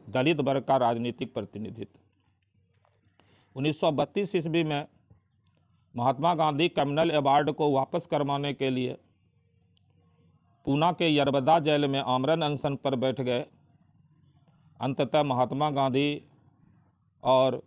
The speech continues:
डॉक्टर बी आर अम्बेडकर के बीच एक समझौता हुआ नाइनटीन थर्टी टू में, जो पूना पैक्ट या पूना समझौता कहलाता है। इसी समझौता के द्वारा कम्युनल अवार्ड को वापस ले लिया गया और बदले में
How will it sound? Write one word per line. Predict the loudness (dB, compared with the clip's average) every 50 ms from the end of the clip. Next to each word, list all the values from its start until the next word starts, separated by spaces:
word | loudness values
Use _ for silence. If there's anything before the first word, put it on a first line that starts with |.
| _ -6
डॉक्टर | -2 -2 -2 0 _ 0 0 0
बी | 0 0 2 4
आर | 4 4 4
अम्बेडकर | 2 0 0 -2 -2 -2 -2 -2 -4 -4
के | -2 -2 -2 -2
बीच | -2 -2 -4 -4 -2 -4
एक | -6 -6
समझौता | -4 -6 -6 -6 -4 -4 -4 -2 2 2
हुआ | 2 2 2 2 2 2 0 0 -6 _ _ _
नाइनटीन | -6 -6 -4 -4 -4 -2 -4 -4 -2
थर्टी | -2 -2 -4 -2 -4 -6 -4
टू | -2 0 0 0
में, | 0 0 -2 -2 -6 _ _ _ _ _ _ _ _ _ _ _ _ _ _ _ _ _ _ _ -2
जो | -2 -2
पूना | -2 -2 -4 0 2 0 0
पैक्ट | 2 2 0 0 0 -2 -2
या | -2 -2 -2
पूना | -2 -6 -8 -6 -6 -6
समझौता | -6 -6 -8 -6 -6 -6 -6 -4 -2 -2 0
कहलाता | 0 0 0 2 0 -2 -2 _ 0 0 0
है। | -2 -4 -8 _ _ _ _ _ _ _ _ _ _ _ _ _ _ _ _ _ _ _ _
इसी | -10 -6 -2 -2 -2
समझौता | 0 -2 -2 -2 0 -2 -2 0 2 0 0
के | 0 -2 -4
द्वारा | -2 2 4 4 4 6 4 2 2 -2 -12 -20 -20 -20 -20 -20 -20 -20 -20 -18 -6 -4
कम्युनल | -4 0 2 2 2 2
अवार्ड | 2 2 2 2 2 2 0
को | 0 0 2 2
वापस | 2 0 0 -2 -4 -2
ले | 0 -2 0
लिया | 0 0 2 2 2 2
गया | 0 0 0 2 2 0
और | 0 -2 -4 -4 -2
बदले | -2 -2 -2 0 0 2 2
में | 2 0 -2 -4